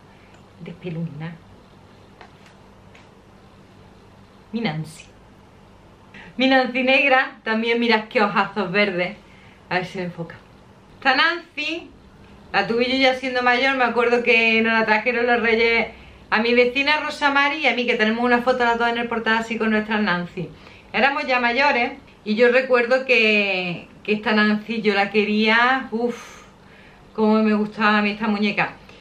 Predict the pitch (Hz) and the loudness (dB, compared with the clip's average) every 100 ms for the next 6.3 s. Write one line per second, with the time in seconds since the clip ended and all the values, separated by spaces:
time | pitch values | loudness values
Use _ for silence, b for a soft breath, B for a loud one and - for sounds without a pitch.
0 | B - 262 330 330 320 320 269 254 262 | B -4 0 0 2 2 2 0 0 -2
1 | 262 247 240 220 196 214 220 196 208 220 | 0 2 0 -2 -8 -4 0 2 2 0
2 | 226 220 - - - - B B B B | 0 -4 -18 -20 -20 -20 B B B B
3 | B - 214 220 220 240 262 262 262 262 | B -4 0 0 0 -4 0 2 2 0
4 | 262 269 269 269 247 254 254 - - - | 0 0 0 -6 -6 -6 -8 -16 -16 -2
5 | 247 254 254 233 220 233 262 262 269 269 | 0 2 2 2 0 -2 0 0 0 0
6 | 262 262 262 | -2 -8 -10